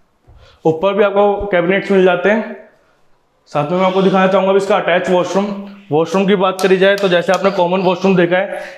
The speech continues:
सेम वही मटेरियल इस वॉशरूम के अंदर हमने यूज़ करा है। चार बाय सात का वॉशरूम है, डब्ल्यूसी मिल जाती है, डेविएटर पैनल दे रखा है हमने, शावर हमने ऊपर दे रखा है। Again,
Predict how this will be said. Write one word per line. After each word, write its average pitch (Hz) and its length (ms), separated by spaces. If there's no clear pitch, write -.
सेम 185 240
वही 190 220
मटेरियल 202 340
इस 190 140
वॉशरूम 185 340
के 196 60
अंदर 190 180
हमने 180 200
यूज़ 170 220
करा 175 140
है। 185 80
चार 170 240
बाय 175 160
सात 156 240
का 175 100
वॉशरूम 170 400
है, 208 80
डब्ल्यूसी 175 480
मिल 185 180
जाती 180 260
है, 196 140
डेविएटर 156 540
पैनल 180 320
दे 180 80
रखा 180 200
है 190 60
हमने, 196 360
शावर 151 360
हमने 170 200
ऊपर 165 240
दे 175 80
रखा 170 200
है। 175 60
Again, 190 200